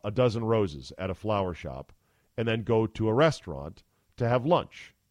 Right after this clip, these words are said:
with somebody, uh, when he's off at work. The wife sees these payments come across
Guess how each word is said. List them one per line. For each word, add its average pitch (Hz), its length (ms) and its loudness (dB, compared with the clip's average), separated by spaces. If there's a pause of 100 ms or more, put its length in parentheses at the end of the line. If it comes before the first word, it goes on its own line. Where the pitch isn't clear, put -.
(240)
with 110 160 -2
somebody, 104 600 -2 (240)
uh, 98 280 -6
when 104 200 -4
he's 104 140 -2
off 98 260 -2
at 117 80 -8
work. 196 360 -2 (1080)
The 120 80 -2
wife 135 380 6 (100)
sees 143 420 0
these 107 500 -4 (220)
payments 110 440 -4
come 107 180 -2
across 95 580 -2